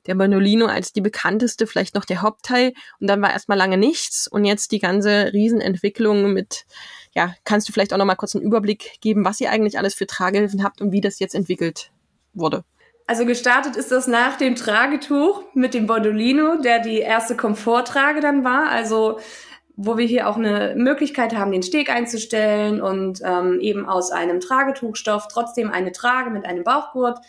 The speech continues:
Speaker 2: konzipiert. Und die Geschichte von Bandolino ist tatsächlich so entstanden, weil Familie Schröder ein Kind mit Down-Syndrom hat, mit ganz besonderen Bedürfnissen und, ähm, da einfach,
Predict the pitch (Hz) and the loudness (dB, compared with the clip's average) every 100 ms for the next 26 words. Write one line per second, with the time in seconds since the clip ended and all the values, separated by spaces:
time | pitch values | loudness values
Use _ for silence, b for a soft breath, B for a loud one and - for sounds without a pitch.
0 | B B B - 240 240 226 - 233 226 | B B B -4 -2 0 -4 0 0 2
1 | 220 208 202 202 202 196 - b b b | -2 -6 -2 0 0 -2 -4 b b b
2 | b b b - 214 233 311 302 285 269 | b b b -4 -2 2 0 0 0 2
3 | 247 254 254 262 294 285 262 254 262 262 | 2 2 4 4 4 4 2 0 -2 0
4 | 269 254 262 262 262 - 254 254 240 233 | 0 0 0 2 0 0 0 0 2 2
5 | 233 233 240 233 233 - 254 262 262 254 | 2 2 2 2 0 0 2 4 2 0
6 | - 214 220 220 277 302 262 226 220 240 | -2 -2 -2 0 0 0 0 2 2 2
7 | 262 254 262 277 277 453 - - 254 - | 0 0 2 2 0 -2 -6 -4 -4 -2
8 | 226 233 - 214 214 214 208 190 202 214 | -2 -2 -4 -2 0 0 -2 -2 -2 0
9 | 254 254 262 254 - 214 208 208 202 196 | 0 0 0 -2 0 0 2 0 -2 -2
10 | 196 196 196 214 233 233 240 240 | 0 -2 0 0 0 -2 -4 -8